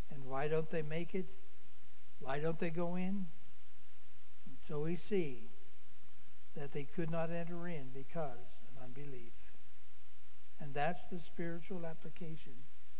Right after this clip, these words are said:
That's the application that we must make for ourselves. If we do not make it, it will be for the same reason.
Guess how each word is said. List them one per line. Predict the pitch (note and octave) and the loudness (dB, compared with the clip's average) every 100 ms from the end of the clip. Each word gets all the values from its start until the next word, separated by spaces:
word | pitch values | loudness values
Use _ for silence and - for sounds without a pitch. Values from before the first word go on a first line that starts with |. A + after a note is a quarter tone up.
| - - - - - - - - - - | 0 0 0 0 0 0 0 0 0 0
That's | D3+ E3 - | 0 0 0
the | F3+ | 0
application | E3 E3+ F3+ D#3+ F3+ F3+ F3+ F3+ D3+ | 2 2 0 0 0 0 0 0 0
that | D#3 D#3 | 0 0
we | E3+ F#3 | 0 0
must | E3+ E3 - - | 0 0 0 0
make | E3 E3 - | 0 0 0
for | - D3+ | 0 -2
ourselves. | C3 - - C#3+ D3 A#2+ - - - - - - - - - - - - - - | -2 -2 -2 -2 0 0 0 0 0 0 0 0 0 0 0 0 0 0 0 0
If | E3 - | 0 0
we | F#3 F#3+ G#3 | 2 2 2
do | D#3 G#3 | 2 2
not | G#3+ G#3+ | 2 2
make | G3 G#3 G#3+ | 0 0 0
it, | - - - - - - - - - | 0 0 0 0 0 0 0 0 0
it | E3 | 0
will | E3+ | 0
be | D3+ F#3+ | 0 0
for | F#3+ F#3+ | 0 0
the | E3+ | 0
same | D#3 F#3 F3 F#3+ | 0 0 0 0
reason. | F3+ F#3+ G3 E3+ | 0 0 0 0